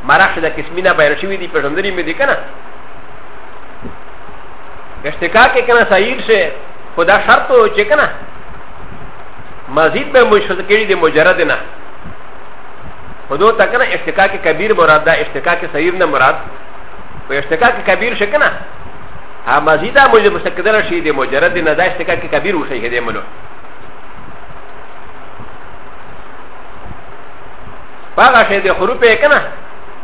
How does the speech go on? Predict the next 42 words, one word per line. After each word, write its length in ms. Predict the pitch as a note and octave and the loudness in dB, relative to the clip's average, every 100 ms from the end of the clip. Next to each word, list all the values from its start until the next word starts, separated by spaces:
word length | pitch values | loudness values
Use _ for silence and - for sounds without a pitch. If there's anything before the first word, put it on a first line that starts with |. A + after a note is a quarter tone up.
| - - - - | -8 -8 -8 -4
مناسبت 500 | D3+ F#3 - G#3+ C4 | 0 0 2 2 6
ته 80 | A3+ | 6
ته 200 | G#3+ G#3 | 6 2
نشي 160 | - A#3+ | 2 2
کتلی 420 | G#3 G#3 G3 F#3+ | 4 4 4 2
چې 40 | F#3 | 2
ودره 380 | G3+ G#3+ G3+ | 2 6 6
په 100 | F#3+ | 6
پلون 220 | F#3 F3+ F3 | 2 -4 -4
کې 60 | G3 | -4
مستقبل 400 | E3+ F3 F3 E3+ | -4 -4 0 2
هوش 160 | A#3 | 4
یې 100 | A3 G3 | 2 0
کنه، 80 | F3+ | 4
دا 140 | G3 | 4
ټکه 220 | G#3+ G3+ G3 | 4 0 -2
کیم 140 | G#3 | -4
دي 100 | G#3+ | -4
کوو، 260 | G#3+ G#3 G3 | 0 2 4
دا 160 | F3+ F3+ | 4 2
په 160 | F#3+ | 2
ځار 120 | G3 G#3 | 2 4
شو، 200 | A3+ G#3 | 2 4
دا 120 | F#3+ | 4
وی 160 | G3+ G#3+ - - - - - | 4 0 -4 -6 -8 -8 -4
مستقل 300 | D3+ D#3 A3 | -2 0 2
شي 100 | A3 | 2
کنه، 200 | A3+ G3 | 4 4
په 120 | G3 D#3+ | 2 2
میوړ 280 | E3+ G#3 | 4 4
شي 60 | A3+ | 4
ده 80 | G#3+ | 4
یا 120 | F#3+ | 4
په 140 | E3+ E3 | 2 2
سار 140 | F#3 A3+ | 2 4
شي 80 | |
ده 160 | G#3+ D3+ - - - | 2 2 0 -8 -8
کنه، 140 | G2+ - - - - - B2 | -8 -8 -8 -8 -8 -6 0
یا 100 | E3 | 4
پاسې 520 | A3+ G#3+ G#3+ G3 F#3+ | 4 6 6 4 2
کنه 180 | F3+ D3 | 4 4
ډېر 220 | F3 | 6